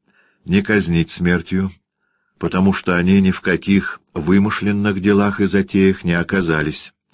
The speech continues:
а поступали по данной им копии с экстракта конференции и по словесному объявлению Сумотчикова, чего они, как народ простой и неграмотный, выразуметь не могли.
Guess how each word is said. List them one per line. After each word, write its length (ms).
а 220
поступали 680
по 220
данной 460
им 100
копии 640
с 160
экстракта 640
конференции 800
и 260
по 200
словесному 720
объявлению 680
Сумотчикова, 880
чего 340
они, 280
как 240
народ 320
простой 540
и 140
неграмотный, 800
выразуметь 920
не 180
могли. 460